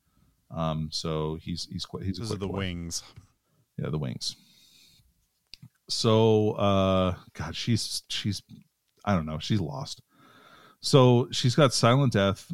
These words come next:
Speaker 1: uh, which is a little, uh, Triskel that she throws. Assault six, Strength six, minus three, one damage. Um, she's got the Blade of Destruction.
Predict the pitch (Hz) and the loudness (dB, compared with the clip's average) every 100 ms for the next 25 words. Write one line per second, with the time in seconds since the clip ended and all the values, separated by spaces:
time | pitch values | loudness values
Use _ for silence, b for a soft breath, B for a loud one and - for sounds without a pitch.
0 | - 92 90 95 95 95 92 87 82 - | -6 -2 -2 -4 -4 -2 -2 -2 -4 -8
1 | 165 87 80 - 95 - 87 87 - - | -8 -6 -4 -4 -6 -4 -6 -8 -10 -6
2 | 101 104 101 - - b b b b 110 | -2 0 -2 -4 -8 b b b b 2
3 | 127 120 - 113 104 - 107 98 - 95 | 4 4 2 2 2 0 0 0 0 -2
4 | 85 - 87 87 - 90 82 78 82 101 | -2 -2 -2 -2 -4 -6 -4 -4 0 4
5 | 110 107 101 - - - - 85 82 82 | 6 4 2 -6 -14 -16 -6 -2 -2 -2
6 | - - 95 107 92 - 92 95 101 104 | -4 -8 -4 -2 -2 -2 -4 0 0 -2
7 | 104 95 98 104 - 156 | -4 -6 -4 -4 -4 -4